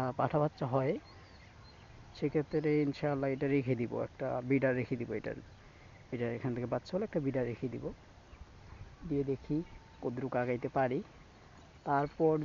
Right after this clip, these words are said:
যদি ভবিষ্যতে ভালো বিডার পাই, এগুলা থেকে বিডার নেওয়ার পর আরও এগুলা থেকে বাচ্চা হওয়ার পর আরও যদি ভালো উন্নত মানের বিডার হয়, সেক্ষেত্রে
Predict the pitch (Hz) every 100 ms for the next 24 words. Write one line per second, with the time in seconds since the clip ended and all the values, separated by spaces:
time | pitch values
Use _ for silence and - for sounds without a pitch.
0 | 147 143 127 135 135 - 143 - 139 135
1 | 135 127 - - - - - - - -
2 | - - - - - - - 113 127 131
3 | 131 143 143 135 123 131 139 131 131 127
4 | 127 127 127 127 127 127 127 127 123 127
5 | 135 127 120 - 131 131 123 123 127 131
6 | 117 127 131 135 131 123 123 127 - -
7 | - - - - 131 135 131 135 143 262
8 | - - 170 156 156 139